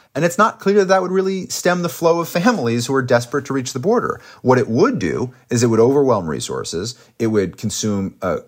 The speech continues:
great deal of money. It would take a long time to set up the facilities that would be necessary to act on that premise.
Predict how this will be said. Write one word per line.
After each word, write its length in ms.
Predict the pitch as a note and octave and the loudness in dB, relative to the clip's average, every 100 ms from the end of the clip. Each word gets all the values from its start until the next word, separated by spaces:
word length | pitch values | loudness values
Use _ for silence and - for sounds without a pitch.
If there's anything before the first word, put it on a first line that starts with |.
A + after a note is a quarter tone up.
| - | -12
great 300 | - A2+ D3+ | 2 2 2
deal 200 | B2 F#2+ | 0 0
of 100 | D2+ | -2
money. 320 | D#2+ B1 C2 E2 | -4 -8 -6 -6
It 60 | |
would 100 | G2+ | -4
take 160 | G#2 F2+ | -4 -4
a 40 | |
long 500 | E2+ F2+ A#2+ D3 D#3 | -2 2 4 4 2
time 340 | A2+ F2+ E2+ E2 | 0 0 0 -2
to 60 | |
set 240 | - - F#2 | -4 0 0
up 300 | E2+ - _ _ | 0 -4 _ _
the 160 | - E2+ - | -2 -2 -2
facilities 640 | A#2+ A2+ D3+ E3+ C#3 G#2 | -4 0 2 2 2 0
that 80 | G#2+ | -2
would 100 | F2+ | -4
be 80 | F#2 | -4
necessary 480 | F#2 F#2 E2+ E2+ E2 | -2 -4 -2 -2 -2
to 180 | - | 0
act 260 | F#2 A#2 - | 0 0 -2
on 80 | C#2+ | -6
that 160 | B1+ | -8
premise. 380 | - G#1 - - | -10 -10 -8 -10